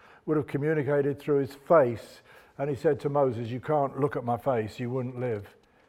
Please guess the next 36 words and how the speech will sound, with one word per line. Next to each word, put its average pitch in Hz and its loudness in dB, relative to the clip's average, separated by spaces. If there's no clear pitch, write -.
if 117 -12
you 127 -4
looked 120 -6
at 135 -14
my, 120 -8
you 135 -6
can't 156 2
look 139 -4
in 139 -4
my 127 0
soul," 110 -2
which 139 -6
is 123 -2
understandable, 135 0
isn't 120 -6
it? 98 -12
I 123 -2
can, 113 -6
I 123 2
can 117 -4
believe 131 2
that. 98 -2
Um, 170 6
if 139 4
God 240 12
is 175 4
all 196 10
powerful, 175 8
then 160 6
why 190 10
doesn't 180 2
he 156 0
just 170 0
destroy 190 2
Satan, 143 2
uh, 151 10